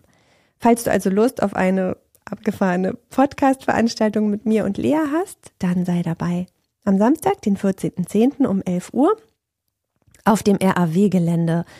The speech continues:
in den Noisy Rooms im House of Music in der Revaler Straße neunundneunzig in Berlin.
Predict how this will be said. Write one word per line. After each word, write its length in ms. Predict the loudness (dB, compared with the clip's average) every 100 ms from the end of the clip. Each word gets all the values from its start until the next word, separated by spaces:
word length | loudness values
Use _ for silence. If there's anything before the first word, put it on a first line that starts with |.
| -20 _ _
in 140 | 2
den 140 | 4 4
Noisy 340 | 2 4 2
Rooms 480 | 2 4 4 0 -4 -2
im 180 | 0 2
House 180 | -2
of 100 | -2
Music 460 | 0 0 2 -2 -2
in 80 | -2
der 160 | -2
Revaler 440 | 0 0 0 0 -2
Straße 360 | -2 -4 -2
neunundneunzig 680 | 0 0 0 0 -2 -2 -4
in 120 | -4
Berlin. 360 | -2 0 0